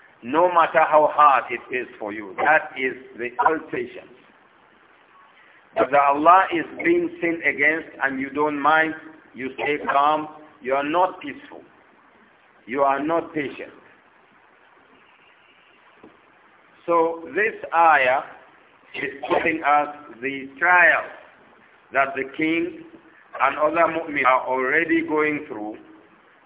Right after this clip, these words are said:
when they haven't even gone far in the battle. They haven't started battle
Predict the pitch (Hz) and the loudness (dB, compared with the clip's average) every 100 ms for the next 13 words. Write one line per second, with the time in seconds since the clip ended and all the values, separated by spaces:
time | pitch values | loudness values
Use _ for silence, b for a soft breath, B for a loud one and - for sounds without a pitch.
0 | _ _ 113 165 175 165 143 - 156 156 | _ _ -2 0 2 0 0 2 2 2
1 | 160 151 143 147 135 139 139 131 127 113 | -6 -8 -6 -6 -2 -2 -2 -4 -4 -4
2 | - - - 113 120 117 - - 101 98 | -8 -18 -18 -14 -8 2 2 2 -4 -6
3 | 131 135 170 170 165 147 143 151 147 143 | -4 2 2 2 -2 0 2 0 0 0
4 | 147 - 143 | 0 -2 -10